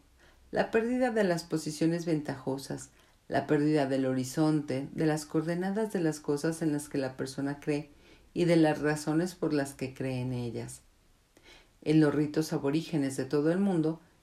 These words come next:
el propósito es confundir la mente ordinaria para facilitar la iniciación de los individuos en la mística.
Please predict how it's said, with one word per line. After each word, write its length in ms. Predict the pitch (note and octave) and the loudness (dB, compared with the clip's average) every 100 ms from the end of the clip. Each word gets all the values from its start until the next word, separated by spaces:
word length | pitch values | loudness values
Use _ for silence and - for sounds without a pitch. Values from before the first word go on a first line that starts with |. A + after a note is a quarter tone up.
| _ | _
el 160 | - F3 | -6 4
propósito 580 | G#3 G#3 A3 A3 G#3+ | 4 4 -2 0 -2
es 120 | A#3 - | -2 -2
confundir 560 | A#3+ G#3 F3+ E3+ E3+ | -4 -2 -2 0 0
la 160 | E3+ D#3 | 0 2
mente 320 | D#3 D3 D#3+ | 2 2 0
ordinaria 800 | E3 D#3 C#3 C3+ C3+ D3+ G3 - | 0 0 0 0 0 0 -2 -2
para 240 | F3+ E3+ | 2 2
facilitar 580 | E3+ E3 E3 D#3+ D#3 D3+ | 0 -4 0 0 2 2
la 120 | D#3+ | 2
iniciación 580 | E3+ D#3+ D3+ C#3+ D3 D3 | 2 0 2 -2 0 0
de 80 | D3+ | 2
los 260 | C#3+ C#3 C3 | 0 -2 -4
individuos 720 | C3 B2+ B2+ C3+ C#3+ F3+ - - | -4 -2 -2 0 0 -2 -6 -6
en 180 | D3 C3+ | -4 -2
la 100 | C3 | -2
mística. 640 | B2+ A#2+ - - - B2 | -4 -6 -10 -16 -16 -18